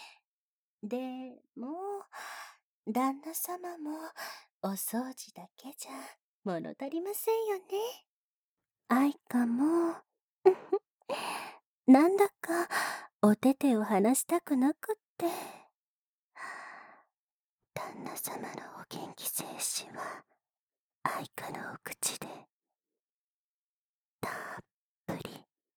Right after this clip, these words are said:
吸い出して差し上げますからね。お手手は、もう少し恋人つなぎのまま、内緒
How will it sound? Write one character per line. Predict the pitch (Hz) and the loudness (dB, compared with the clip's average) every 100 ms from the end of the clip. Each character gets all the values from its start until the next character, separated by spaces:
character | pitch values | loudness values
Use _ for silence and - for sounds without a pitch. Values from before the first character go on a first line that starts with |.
| _ _ _ | _ _ _
吸 | - - - | 2 2 2
い | - | -4
出 | - - | -12 -6
し | - | -6
て | - | -4
差 | - - | -6 -4
し | - - | -4 -6
上 | - - - | -8 -14 -12
げ | |
ま | - - | -8 -4
す | - - | -4 -6
か | - - | -10 -14
ら | - - _ _ _ - | -16 -20 _ _ _ -14
ね。 | - - _ _ _ _ _ _ _ _ _ _ _ _ _ _ _ _ _ _ _ _ - | -12 -12 _ _ _ _ _ _ _ _ _ _ _ _ _ _ _ _ _ _ _ _ -16
お | - - | -14 -16
手 | - - | -18 -18
手 | - - - | -18 -18 -18
は、 | - - - - _ _ _ _ _ _ _ _ - | -14 -14 -14 -20 _ _ _ _ _ _ _ _ -12
も | - - | -10 -6
う | |
少 | - - - - | -4 -6 -8 -10
し | - - - - - - - _ _ - | -6 -6 -6 -14 -14 -14 -18 _ _ -10
恋 | - - - | -10 -12 -16
人 | - - - | -16 -16 -4
つ | - - | -4 -4
な | - | -12
ぎ | - - | -16 -16
の | - | -14
ま | - - | -14 -12
ま、 | 53 - - _ _ _ _ _ _ _ _ _ _ _ _ _ _ _ _ _ | -12 -14 -18 _ _ _ _ _ _ _ _ _ _ _ _ _ _ _ _ _
内 | - - | -12 -10
緒 | - - | -6 -8